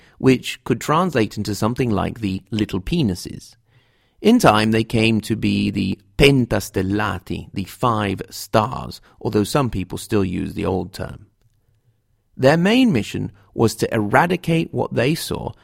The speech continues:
as a corrupt system dominated by traditional parties. They promote a modern approach to politics, using online voting to select candidates, and leading the way in Italy in the use of social media.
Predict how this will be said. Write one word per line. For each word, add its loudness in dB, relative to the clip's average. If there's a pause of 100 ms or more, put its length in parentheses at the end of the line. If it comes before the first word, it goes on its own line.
(140)
as 0
a 0
corrupt 2
system -8 (300)
dominated 0
by 0
traditional -4
parties. -6 (840)
They 6
promote 0 (140)
a -2
modern 0
approach -2
to -16
politics, -4 (260)
using 2
online 2
voting -2
to -6
select -4
candidates, -6 (280)
and 4
leading 4
the 2
way -2
in 0
Italy -2 (160)
in 0
the 4
use 0
of -2
social -4
media. -2